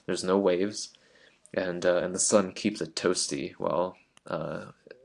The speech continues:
you're in it. And then when you stand up or get out, the desert breeze keeps you cool. And if you reach out, reach your hand to the bottom, you can, like, scoop out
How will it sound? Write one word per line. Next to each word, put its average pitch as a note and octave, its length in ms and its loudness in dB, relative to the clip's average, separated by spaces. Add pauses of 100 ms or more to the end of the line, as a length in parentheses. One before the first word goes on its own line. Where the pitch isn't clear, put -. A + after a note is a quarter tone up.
you're F#2+ 260 -4
in F#2 180 0
it. D#2 140 -6 (160)
And F2+ 160 -2
then E2+ 240 -4
when F2+ 120 -8
you - 200 -10
stand E2+ 360 0
up E2+ 200 2
or E2 140 -4
get E2+ 160 -2
out, E2 220 2 (320)
the F2+ 80 -2
desert F2 360 0
breeze F2 500 -4 (120)
keeps - 240 -8
you G2+ 60 -6
cool. F2 440 -4 (840)
And F2+ 500 -6 (100)
if G2+ 180 -6
you F2+ 280 2
reach F#2+ 420 0
out, F#2 280 4 (420)
reach F#2+ 200 -2
your F#2 100 2
hand F2+ 280 -4
to - 80 -6
the - 80 -6
bottom, F2+ 340 2
you - 100 -8
can, E2 220 -10
like, - 140 -8
scoop - 400 2
out E2+ 260 2